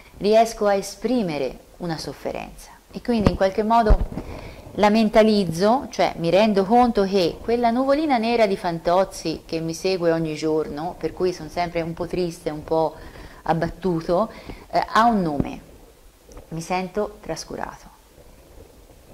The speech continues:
Divento consapevole di questo aspetto, ne parlo. Nel momento in cui ne parlo io metto fuori da me questa emozione e questa sofferenza e la condivido con un'altra persona.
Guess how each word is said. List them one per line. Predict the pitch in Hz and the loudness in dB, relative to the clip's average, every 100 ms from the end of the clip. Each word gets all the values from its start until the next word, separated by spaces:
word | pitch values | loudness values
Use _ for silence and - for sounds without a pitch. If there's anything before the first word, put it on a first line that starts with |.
| - - - - - - - - - - - - - | -14 -12 -12 -14 -18 -20 -20 -20 -20 -20 -20 -16 -2
Divento | 180 202 208 180 | 4 4 4 0
consapevole | 165 165 165 160 247 226 202 214 262 320 | -2 -2 -2 4 6 6 6 2 0 -4
di | 202 139 | -10 -10
questo | 143 - | -6 -4
aspetto, | 208 - 156 - 240 - - - - - - | -4 -4 -6 -4 -4 -4 -10 -20 -20 -14 -2
ne | 269 | -2
parlo. | 294 - - - - - - - - | 0 0 0 -4 -10 -14 -18 -20 -8
Nel | 202 226 | -2 0
momento | 262 311 302 | 2 0 0
in | 220 | 0
cui | 208 240 | 0 0
ne | 196 196 | 0 -2
parlo | 196 180 202 220 | 2 4 4 2
io | 226 254 | 2 2
metto | 196 180 180 | 2 0 -6
fuori | 165 240 233 196 | 0 4 6 4
da | 180 | 0
me | 175 165 165 202 - - | -2 -2 -4 -8 -12 -10
questa | 180 165 160 | -8 -4 -2
emozione | 165 160 - 180 175 | -2 -4 -6 -4 -4
e | |
questa | - 160 143 | -4 -4 -6
sofferenza | 156 147 147 - 156 202 | -8 -6 -6 -6 -6 -4
e | |
la | 226 226 | 0 0
condivido | - 277 285 254 220 156 147 143 151 - - - - - - - - _ - - - - | 0 0 2 2 0 0 -4 -4 -6 -8 -20 -20 -20 -20 -20 -20 -20 _ -20 -20 -20 -6
con | 220 202 | 0 2
un'altra | 180 160 147 | 4 2 0
persona. | 131 - - - | -6 -8 -10 -12